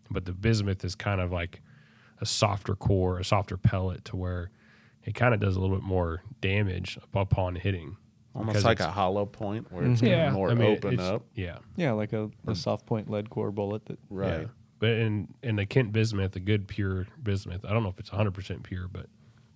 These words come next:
Speaker 1: it's ten point two, I think. So
Speaker 3: Yeah. It's easier on teeth, too.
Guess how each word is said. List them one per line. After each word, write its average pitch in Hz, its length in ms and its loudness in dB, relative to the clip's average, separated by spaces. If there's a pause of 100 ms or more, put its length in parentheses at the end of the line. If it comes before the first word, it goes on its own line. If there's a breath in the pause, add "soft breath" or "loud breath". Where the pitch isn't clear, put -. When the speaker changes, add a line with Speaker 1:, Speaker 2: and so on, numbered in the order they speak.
(140 soft breath)
Speaker 1:
it's 107 160 -4
ten 104 220 0
point 90 380 2
two, 95 360 0
I 71 80 -10
think. - 280 -14 (340)
So - 160 -10
Speaker 3:
Yeah. 104 220 0 (1300 soft breath)
It's 127 160 0
easier 117 260 2
on 104 140 2
teeth, 101 380 -2
too. 98 320 -4